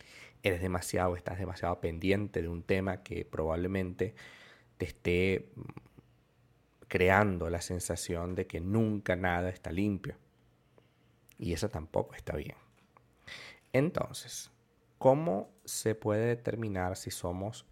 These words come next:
exigentes excesivamente con nuestra pareja? Algunos elementos son, ¿te resultan más importantes los errores que los aciertos? Cuidado.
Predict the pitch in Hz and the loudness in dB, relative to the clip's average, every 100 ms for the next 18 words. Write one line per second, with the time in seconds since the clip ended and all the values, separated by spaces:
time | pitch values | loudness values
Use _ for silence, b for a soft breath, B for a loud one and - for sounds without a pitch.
0 | - 90 90 - 90 - 95 92 - 113 | -10 -6 -4 -4 -4 0 -2 0 -4 -4
1 | - 92 - - - 95 95 92 90 - | -4 -4 -2 -4 -2 0 2 0 -4 -4
2 | 98 90 85 - 80 - - - - _ | -4 -4 -6 -8 -10 -8 -10 -10 -14 _
3 | _ _ B B B B B _ 98 101 | _ _ B B B B B _ 2 6
4 | 113 156 156 127 120 117 107 107 117 - | 6 6 6 4 4 4 2 0 -2 -2
5 | - - - - - B B B B _ | -2 -2 -6 -16 -20 B B B B _
6 | - 113 113 - 135 135 139 151 151 - | 4 8 6 6 4 4 4 -2 -2 -2
7 | 104 104 113 123 - - _ _ _ _ | 4 4 4 0 -10 -20 _ _ _ _
8 | _ 117 107 - 87 - 101 107 95 90 | _ 0 2 2 0 4 4 4 0 -4
9 | 90 - - 90 87 87 90 117 156 180 | -6 -8 -4 -2 0 0 4 4 4 -2
10 | - _ _ _ - 104 104 - - - | -10 _ _ _ -4 0 -2 -2 -6 -8
11 | - - - - _ _ _ _ _ _ | -12 -18 -18 -20 _ _ _ _ _ _
12 | _ _ _ _ _ _ _ _ _ _ | _ _ _ _ _ _ _ _ _ _
13 | - - 143 156 - - | -6 4 6 6 0 -8